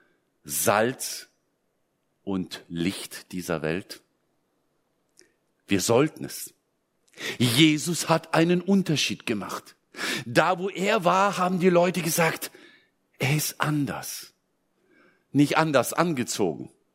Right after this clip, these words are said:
nicht anders im Essverhalten, anders im Wesen. Und das färbte ab auf die Jünger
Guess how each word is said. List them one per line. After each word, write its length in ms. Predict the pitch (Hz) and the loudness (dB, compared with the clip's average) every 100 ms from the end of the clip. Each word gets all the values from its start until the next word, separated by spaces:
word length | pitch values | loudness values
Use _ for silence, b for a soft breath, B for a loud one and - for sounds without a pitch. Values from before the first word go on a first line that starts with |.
| _ _ B B - | _ _ B B 2
nicht 260 | 151 - | 2 4
anders 400 | 160 180 165 - | 2 2 2 0
im 160 | 143 147 | -2 0
Essverhalten, 960 | 170 - - 180 127 98 78 - 90 - _ _ _ _ _ _ _ _ _ _ - | 0 0 0 0 2 2 0 -4 -10 -12 _ _ _ _ _ _ _ _ _ _ -8
anders 460 | 101 104 92 - | -4 -2 -4 -6
im 240 | - 85 80 | -10 -12 -8
Wesen. 500 | 76 80 - 78 - _ _ _ _ _ _ _ _ _ _ _ _ _ | -8 -8 -12 -16 -20 _ _ _ _ _ _ _ _ _ _ _ _ _
Und 200 | 85 90 | -8 0
das 460 | 87 85 - - - _ _ - | 0 0 -6 -10 -16 _ _ -14
färbte 640 | - 82 73 - - 90 | -6 -2 -2 -4 -10 -10
ab 320 | 82 78 - - _ _ _ _ _ _ | -10 -12 -18 -20 _ _ _ _ _ _
auf 160 | 82 | -10
die 160 | - 104 | -4 -2
Jünger 560 | 95 127 120 117 113 | 4 4 6 2 -2